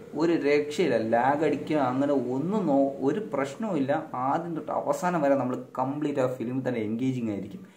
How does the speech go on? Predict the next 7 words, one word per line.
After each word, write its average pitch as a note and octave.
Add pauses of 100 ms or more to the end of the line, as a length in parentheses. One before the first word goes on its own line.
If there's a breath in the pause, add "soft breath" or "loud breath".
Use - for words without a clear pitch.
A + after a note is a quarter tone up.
(340 loud breath)
പിന്നെ E3 (160)
ഡയലോഗ്സ്, B2+ (400)
എൻ്റെ E3 (220)
മോനെ, A2+ (440 loud breath)
ആ D3 (100)
ഒരു, D3+ (160)
നമുക്കിപ്പം D#3